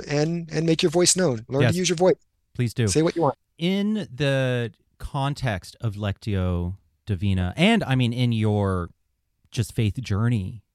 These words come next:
Speaker 2: in general, what does the word God mean to you?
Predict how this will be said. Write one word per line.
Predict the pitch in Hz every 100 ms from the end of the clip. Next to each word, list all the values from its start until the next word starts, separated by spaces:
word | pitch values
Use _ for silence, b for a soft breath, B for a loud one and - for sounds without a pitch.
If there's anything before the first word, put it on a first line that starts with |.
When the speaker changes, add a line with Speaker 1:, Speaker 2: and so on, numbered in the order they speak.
| _
Speaker 2:
in | - 101
general, | 90 104 110 104 98 - b b b b b
what | 135 226
does | - 254
the | 220
word | 180 170 131
God | 110 113 113
mean | 90 82 85 120 - _ -
to | -
you? | 87 85 92